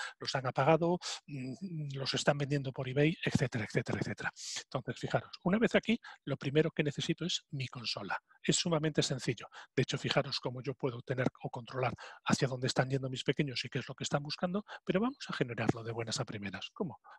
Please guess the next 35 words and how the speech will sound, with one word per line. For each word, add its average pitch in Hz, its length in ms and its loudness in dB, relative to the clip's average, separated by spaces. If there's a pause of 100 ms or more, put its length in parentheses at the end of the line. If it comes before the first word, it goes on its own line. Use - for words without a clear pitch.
Muy 147 120 2
fácil, 147 320 4 (320)
de 131 100 -2
la 117 100 -2
siguiente 139 380 2
manera. 98 340 -4 (340)
Manejar 107 380 -2
consola - 460 -2 (260)
y, - 220 0 (180)
perdón, 123 260 -4 (280)
esto - 280 -2
es - 80 -12
lo 123 100 -16
que - 100 -20
quiero 214 300 0 (120)
y - 140 0
esto 156 200 -2
no 151 100 -2
me 165 80 0
gusta, 180 360 -2 (120)
lo 147 140 -6
borro, 156 320 -4 (380)
y 160 140 2
esto - 220 0
no 143 100 -2
me 151 100 -2
gusta 160 400 -2 (140)
y 151 100 0
lo 113 80 -2
borro, 104 260 -10 (260)
y - 100 2
esto 156 220 0
no 139 100 -4
me 156 100 0
gusta 214 380 -4